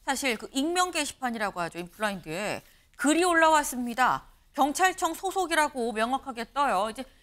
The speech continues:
이게 본인의 어떤 그 이 이메일 주소나 이런 걸 명확하게 넣어야 되기 때문에 본인이 실제로 경찰청에 이 근무하고 있을 가능성이 높다라고 봐야 되는데 뭐라고 했느냐?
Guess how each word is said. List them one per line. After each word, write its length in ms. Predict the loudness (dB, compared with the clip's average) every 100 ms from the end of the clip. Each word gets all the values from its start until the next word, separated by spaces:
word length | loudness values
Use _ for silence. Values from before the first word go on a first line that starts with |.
| _
이게 380 | -4 -2 -2 -4 _ _ -20 -20 _
본인의 460 | 0 2 2 2
어떤 340 | 2 0 -4 -4
그 480 | -2 0 0 -2 -4
이 180 | -6 -6
이메일 440 | -4 -2 0 0
주소나 220 | -2 -4 -4
이런 120 | -4
걸 80 | -2
명확하게 480 | -4 -4 -8 -10 -8
넣어야 540 | -2 2 4 4 4 2
되기 300 | -2 -10 -6
때문에 640 | -6 -4 -4 -4 -4 -6 _ _ _
본인이 480 | -4 -2 0 -2 -2
실제로 440 | -4 -6 -4 -6
경찰청에 1120 | -4 -8 -8 -6 -6 -4 -2 0 -2 -2 -2 -4
이 80 | -10
근무하고 480 | -10 -4 -2 -2 -4
있을 200 | -8 -6
가능성이 320 | -6 -6 -8
높다라고 520 | -10 -2 2 2 2
봐야 300 | 4 6 6
되는데 280 | 2 -6 -8
뭐라고 380 | -4 -2 -2 -4
했느냐? 480 | -10 -8 -6 -6